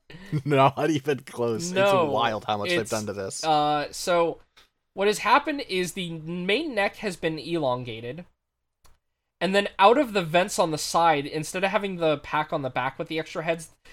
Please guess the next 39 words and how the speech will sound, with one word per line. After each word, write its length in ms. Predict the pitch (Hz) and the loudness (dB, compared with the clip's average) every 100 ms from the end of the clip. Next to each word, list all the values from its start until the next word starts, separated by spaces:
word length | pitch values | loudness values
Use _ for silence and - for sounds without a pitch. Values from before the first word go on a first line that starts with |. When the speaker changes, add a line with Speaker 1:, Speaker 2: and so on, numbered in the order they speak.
| - - | -10 -2
Speaker 2:
the 80 | 160 | 0
heads 160 | 190 | 0
are 60 | 165 | 0
coming 420 | - 185 185 165 - | -4 -4 -2 -4 -2
out 200 | 156 156 | -2 0
of, 220 | 147 147 147 - | -2 -6 -6 0
uh, 440 | 135 127 123 120 - 147 143 | 2 2 0 -4 -10 -18 -10
uh, 340 | 127 139 123 123 - _ _ _ | -2 0 0 -4 -10 _ _ _
um, 460 | 135 123 117 117 117 _ - | -6 -4 -6 -12 -16 _ -8
like, 200 | 139 131 | -4 -4
new, 440 | 139 143 139 131 127 _ _ - | -2 0 0 -4 -10 _ _ -6
basically 420 | 160 160 151 156 | -2 -2 -2 -2
the 100 | 143 | -4
person 340 | 123 156 147 131 | -4 -4 -4 -4
put 220 | - 143 | -4 -4
them 160 | 131 131 | -4 -6
inside 460 | 139 - 135 131 | -10 -6 -4 -4
of 120 | 120 123 | -4 -10
the, 160 | 123 | -8
uh, 140 | 120 117 | -6 -6
vents, 600 | 120 113 - - - - _ _ _ _ _ - | -8 -10 -12 -14 -14 -16 _ _ _ _ _ -6
uh, 180 | 120 113 | -4 -2
where 120 | 127 | -4
the 80 | 123 | -2
vents 100 | 120 | -2
Speaker 1:
Which 160 | 143 175 | 0 0
looks 200 | 208 - | 0 -2
Speaker 2:
originally 120 | 107 | 0
were. 40 | |
Speaker 1:
better, 300 | 120 131 90 - - | 4 4 4 -6 -10
I 80 | 107 | -10
think. 300 | - 139 - | -8 -12 -8
Speaker 2:
Yeah. 260 | 160 110 110 - _ _ _ _ _ _ 143 | -6 -6 -10 -18 _ _ _ _ _ _ 2
Um, 440 | 139 131 123 120 _ _ _ - _ _ _ _ _ _ - 175 - _ - | 4 4 0 -12 _ _ _ -20 _ _ _ _ _ _ -20 -20 -20 _ 4
other 300 | 240 262 247 | 8 8 6
changes 540 | - - 240 220 208 | 2 -2 -2 -2 -6
here 280 | - 208 208 | -2 0 0
include, 480 | 180 - 202 202 196 | -2 -2 0 0 0
um, 680 | - 165 160 151 139 127 | 2 4 4 2 -4 -8